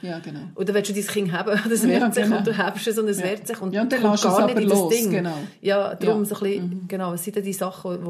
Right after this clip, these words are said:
Speaker 2: die, die
Speaker 1: Ja.
Speaker 2: dem Kind in dem Moment gut
Speaker 1: Mhm.
Speaker 2: tun. Was
Speaker 1: Ja. Ja, und wenn man mit so einer Haltung unterwegs ist, dann entwickelt man mit der Zeit ja auch ein bisschen Übung dafür. Was braucht mein Kind in dieser
Speaker 2: Mhm.
Speaker 1: Situation, wo du so wortlos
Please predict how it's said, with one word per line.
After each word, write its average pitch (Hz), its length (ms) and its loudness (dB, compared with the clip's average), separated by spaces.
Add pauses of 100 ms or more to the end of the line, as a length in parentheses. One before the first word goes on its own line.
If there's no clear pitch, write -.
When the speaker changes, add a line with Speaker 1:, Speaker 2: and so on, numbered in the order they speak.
(140)
Speaker 2:
die, - 60 -20
die 190 100 -6
Speaker 1:
Ja. 170 140 -2
Speaker 2:
dem 175 120 -4
Kind 208 340 -2
in 208 60 -6
dem 185 160 -2
Moment 185 400 -6
gut 190 220 -4
Speaker 1:
Mhm. 175 180 -10
Speaker 2:
tun. 170 200 -6
Was 175 200 -14 (420)
Speaker 1:
Ja. 180 160 -8 (520)
Ja, 226 200 0
und 240 120 -2
wenn 220 120 -2
man 220 80 0
mit 220 160 -2
so 233 80 -4
einer 233 240 -4
Haltung 220 300 -6 (140)
unterwegs 196 440 -8
ist, 214 200 -8
dann 208 80 -6
entwickelt 202 500 -8
man 190 120 -6
mit 190 200 -12
der 180 120 -14
Zeit 202 300 -8
ja 185 80 -6
auch 190 160 -8
ein 214 100 -4
bisschen 185 220 -4
Übung 180 200 -8
dafür. 156 400 -6
Was 175 200 -10
braucht - 400 -12
mein 185 100 -6
Kind 180 380 -8
in 175 60 -4
dieser 160 160 -10
Speaker 2:
Mhm. 180 80 -2
Speaker 1:
Situation, 170 840 -6
wo 165 80 -6
du 165 120 -14
so 156 200 -10
wortlos 170 840 -8